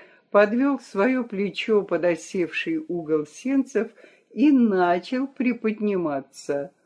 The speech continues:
Угол и крыша дрогнули и медленно поползли вверх. "Ставь!"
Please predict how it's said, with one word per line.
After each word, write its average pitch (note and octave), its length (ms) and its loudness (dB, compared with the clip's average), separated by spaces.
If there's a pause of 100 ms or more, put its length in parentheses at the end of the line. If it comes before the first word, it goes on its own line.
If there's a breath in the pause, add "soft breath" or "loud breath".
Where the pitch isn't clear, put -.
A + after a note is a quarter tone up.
(400 soft breath)
Угол A#3+ 560 4
и F#3+ 200 -2
крыша F#3 840 -2 (260)
дрогнули F#3+ 960 0 (400)
и F3 180 0
медленно A#3+ 960 2
поползли D3+ 1040 -4
вверх. C#3 600 -8 (600)
"Ставь!" G3+ 640 4